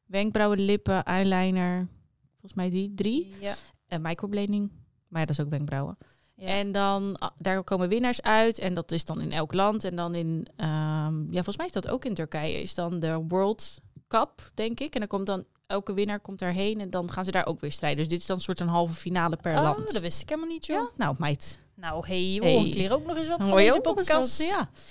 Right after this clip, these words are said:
Speaker 1: Nee, dus dat is zo. Dus dan per land is dat. En dan de winnaars daarvan. Dus de nummer één van Nederland voor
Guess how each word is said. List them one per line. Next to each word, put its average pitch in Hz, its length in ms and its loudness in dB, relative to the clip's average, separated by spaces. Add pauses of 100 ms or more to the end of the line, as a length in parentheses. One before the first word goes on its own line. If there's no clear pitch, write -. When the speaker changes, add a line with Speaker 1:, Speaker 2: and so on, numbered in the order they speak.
(160)
Speaker 1:
Nee, 202 200 6
dus 202 160 2
dat 233 140 4
is 254 140 0
zo. 160 140 4
Dus 170 120 0
dan 202 200 -2 (220)
per 220 180 0
land 208 220 2
is 254 200 -2
dat. 262 180 2
En 208 100 -2
dan 214 220 2 (220)
de - 80 -8
winnaars 196 260 4
daarvan. 233 500 4
Dus 202 120 -4
de 185 80 -6
nummer 190 220 0
één 196 320 0
van 180 160 0
Nederland 190 520 2
voor 160 320 2